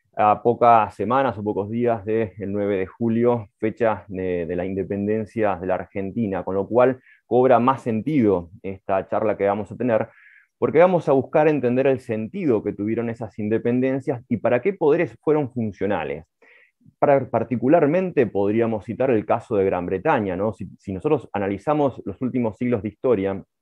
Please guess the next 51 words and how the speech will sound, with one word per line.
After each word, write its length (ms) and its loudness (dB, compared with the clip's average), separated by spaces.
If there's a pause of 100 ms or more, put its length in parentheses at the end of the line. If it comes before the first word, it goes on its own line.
(460)
los 100 -14
últimos 320 0
cinco 300 -2
siglos 280 -2
de 60 -6
historia, 320 0
vamos 300 -2
a 40 0
ver, 200 2
por 120 -2
un 140 -2
lado, 340 2 (440)
un 120 -4
imperio 760 2 (180)
hispánico 880 0 (260)
que 80 -4
logró 380 4
llamarse 560 -4
el 100 -2
imperio 280 0
donde 200 0
nunca 220 0
se 140 -8
ponía 280 -2
el 100 0
sol, 200 -2
justamente 480 -2
por 220 0
la 80 -4
extensión 800 -2 (340)
que 120 -8
contaba, 560 4
más 240 -2
el 160 -8
prestigio 840 -2
que 120 -2
había 260 2
reunido, 480 0
especialmente 640 -4
en 40 0
lo 80 -2
que 80 -14
se 60 -6
llamó 180 0
el, 120 -4
el 160 -6
siglo 280 0
de 80 2
oro 120 0
español, 600 -2
¿no? 260 -4